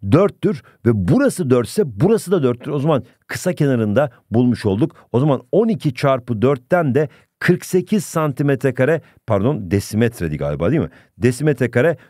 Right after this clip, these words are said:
tüm alandır diyorum. Tüm alanı buldum. Aşağı yazacağım ifadeyi buldum bile.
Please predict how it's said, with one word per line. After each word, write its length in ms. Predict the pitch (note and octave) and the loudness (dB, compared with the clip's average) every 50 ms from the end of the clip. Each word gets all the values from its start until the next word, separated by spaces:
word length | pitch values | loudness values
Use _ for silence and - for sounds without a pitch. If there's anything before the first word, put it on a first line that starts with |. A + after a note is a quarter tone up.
| _ _ _ | _ _ _
tüm 320 | - - - A3+ G#3+ G3 | -8 -4 -2 -2 -2 -2
alandır 540 | F2+ A2+ C3 C3+ C3 A#2+ A#2 A2+ B2 D3 A#2+ | 0 0 0 2 0 0 0 0 -2 -2 0
diyorum. 260 | G#2+ G#2+ F#2+ E2+ D2+ - - | 0 0 0 0 -2 -6 -2
Tüm 160 | - D3+ D#3 | 0 2 2
alanı 260 | E3 E3+ F3 F#3 F3+ | 4 2 2 2 2
buldum. 280 | F3+ F#3 D#3+ E3 - - _ _ _ _ | 2 2 2 0 -2 -2 _ _ _ _
Aşağı 420 | B2 B2+ A#2+ - - E3 E3+ F3+ | 0 0 0 0 -2 0 0 2
yazacağım 460 | F3+ E3+ D#3 D#3 D3+ E3+ D#3+ D3 C#3 | 2 2 0 2 2 2 2 0 0
ifadeyi 520 | D#3 C#3+ - E3 D#3 D3 C#3 E3+ G3+ F#3+ D#3 | -2 -2 0 2 2 2 2 2 2 2 2
buldum 340 | D3+ C#3+ B2 A#2 G2+ F2+ | 2 2 2 2 0 0
bile. 160 | E2+ C#2 C#2 | -2 -4 -6